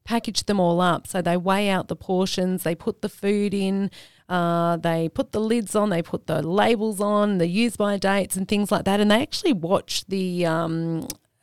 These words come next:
uh, the organisations come in and take them out. So we know, we, we feel a sense of pride and a sense of achievement when we watch those meals go out, knowing that we've made a difference in the community.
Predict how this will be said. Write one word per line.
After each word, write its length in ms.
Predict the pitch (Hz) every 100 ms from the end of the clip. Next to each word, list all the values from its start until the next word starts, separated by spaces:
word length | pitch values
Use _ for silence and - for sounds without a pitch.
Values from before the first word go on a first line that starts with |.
| -
uh, 240 | 190 190
the 720 | 165 180 180 175 175 170 - -
organisations 640 | 196 190 180 170 170 190
come 240 | - - 185
in 100 | 180
and 100 | 170
take 300 | - 180 180
them 140 | 170
out. 200 | 170 170
So 140 | - 202
we 140 | 254
know, 340 | 262 196 202
we, 300 | 165 226 196 - - - -
we 100 | 247
feel 260 | - 277
a 60 | 233
sense 400 | - 185 185 -
of 260 | 190 180 -
pride 480 | - 180 180 180 175
and 120 | 175
a 60 |
sense 320 | 170 185 170 -
of 60 |
achievement 560 | 165 - 180 180 190 170
when 100 | 175
we 100 | 175
watch 300 | 165 - -
those 240 | 185 175
meals 260 | 185 175 185
go 180 | - 165
out, 180 | 170 175
knowing 280 | 175 170
that 80 | 180
we've 180 | 175 170
made 160 | 170 170
a 60 |
difference 440 | 165 170 190 170 -
in 80 |
the 80 | 170
community. 640 | 165 175 170 170 214 311